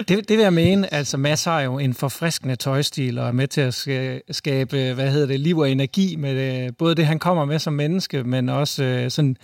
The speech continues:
det, han vælger at tage på. Så det er jo bare fedt at køre sit, øh, lange hår op i en, øh, i en knold. Øh, godt menneske med masser af engagement og passion. Og jeg har jo normalvis sådan jakkesæt på med, med sneaks og et, øh, smalt slips.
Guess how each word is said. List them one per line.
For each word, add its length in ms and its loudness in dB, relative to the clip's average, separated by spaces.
det, 100 4
han 160 4
vælger 280 0
at 80 -6
tage 140 -8
på. 280 -4
Så 100 -10
det 60 -6
er 40 0
jo 60 0
bare 180 -2
fedt 420 -6
at 120 -6
køre 500 0
sit, 260 -6
øh, 140 -2
lange 280 -2
hår 280 2
op 200 -2
i 160 0
en, 140 -4
øh, 200 -8
i 60 -2
en 120 2
knold. 480 -2
Øh, 180 -12
godt 200 2
menneske 400 2
med 120 0
masser 320 2
af 120 0
engagement 580 -2
og 80 -2
passion. 520 -2
Og 100 -2
jeg 100 2
har 100 2
jo 80 -2
normalvis 540 0
sådan 240 -2
jakkesæt 640 -4
på 240 2
med, 480 -4
med 180 0
sneaks 580 0
og 160 -2
et, 240 -8
øh, 280 -4
smalt 320 -2
slips. 560 -8